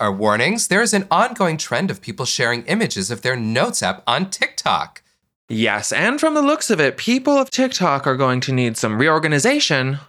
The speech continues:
Speaker 2: of their brains. Michael Judson Berry with more.
Speaker 1: Yes.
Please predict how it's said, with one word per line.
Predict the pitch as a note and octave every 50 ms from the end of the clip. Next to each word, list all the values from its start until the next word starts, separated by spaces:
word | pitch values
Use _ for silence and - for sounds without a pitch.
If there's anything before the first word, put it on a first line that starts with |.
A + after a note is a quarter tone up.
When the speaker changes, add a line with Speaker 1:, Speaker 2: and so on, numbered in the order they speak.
| _ - -
Speaker 2:
of | F2+ E2
their | F#2 A2 A2+
brains. | - C3+ C#3 D3 D3 D3 D3 C#3+ B2+ A#2 G#2 F#2+ E2+ - - - - - _ _ _
Michael | F2+ F2 - F#2+ F2+
Judson | - F#2 - - G2+
Berry | F#2+ G#2 G#2+ A#2+ C3+
with | C3 C#3 C#3
more. | C3+ A2+ G#2+ G2+ G2 G2+ G2+ - _ _ _ _ _ _ _ _ _ F#3+
Speaker 1:
Yes. | E3 D#3+ A#2+ G#2+ - - -